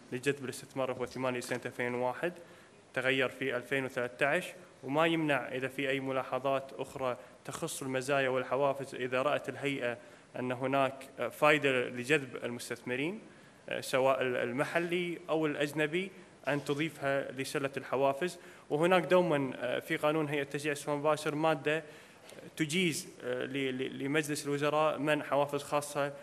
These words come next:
لجذب، لجذب استثمار معين ب-، ب-، بعينه. وبالعكس، آه، ثق تمامًا أن هيئة تشجيع الاستثمار المباشر، آه، هي ليست جهة حكومية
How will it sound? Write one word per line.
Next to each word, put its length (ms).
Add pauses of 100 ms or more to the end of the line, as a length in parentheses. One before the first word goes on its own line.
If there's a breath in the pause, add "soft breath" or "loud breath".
(120)
لجذب، 380 (220)
لجذب 500
استثمار 680 (380)
معين 600 (640)
ب-، 60
ب-، 480
بعينه. 440
وبالعكس، 960
آه، 340 (260 loud breath)
ثق 160
تمامًا 500
أن 100
هيئة 200
تشجيع 320
الاستثمار 380
المباشر، 480 (480 loud breath)
آه، 840
هي 360
ليست 300
جهة 540
حكومية 1080